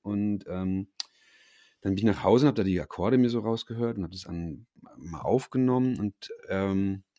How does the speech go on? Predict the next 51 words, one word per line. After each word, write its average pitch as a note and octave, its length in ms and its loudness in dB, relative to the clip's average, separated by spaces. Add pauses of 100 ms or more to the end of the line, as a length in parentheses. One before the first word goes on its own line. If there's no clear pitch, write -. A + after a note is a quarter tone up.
(340)
ja, E2 200 -6
und C3+ 100 -2
dann G2 140 -2
hab G2+ 80 -10
ich - 260 -10
gedacht, G2 280 -6
das - 120 -14
muss G2 160 -6
ich G2+ 60 -12
jetzt - 140 -10
veröffentlichen, - 440 -8
weil G#2 60 -6
das F#2+ 100 -10
so F2+ 120 -16
geil F2+ 300 -12
war D#3 220 -6
und B2+ 240 -8
weil F#2+ 80 -10
das F#2+ 80 -14
so G2 140 -18
schön G2+ 220 -10
geklungen A#2 340 -10
hat. C#3+ 80 -8 (720)
Und G#2+ 260 2 (140)
wegen G#2 180 6
der G2+ 80 6
großen A#2 400 0
Resonanz G#2+ 640 2
hab A#2 80 -2
ich A#2 80 -4
dann G#2 420 0 (100)
die G2+ 140 -8
Idee G2+ 380 2
gehabt, B2 500 -4
einfach G2+ 320 -6
jetzt G#2 180 -8
in G#2+ 80 -4
dieser G2 220 -4
Corona-Zeit, A#2 840 -8
weil F#2+ 100 -10
es F#2+ 100 -16
ja F#2+ 120 -14
absehbar, - 500 -14
dass - 200 -20
das A2 100 -20
wahrscheinlich G#2+ 320 -14
noch G2 60 -12
ein G2 60 -12
bisschen G2+ 280 -10
länger A2 280 -4
dauert, G#2+ 360 -4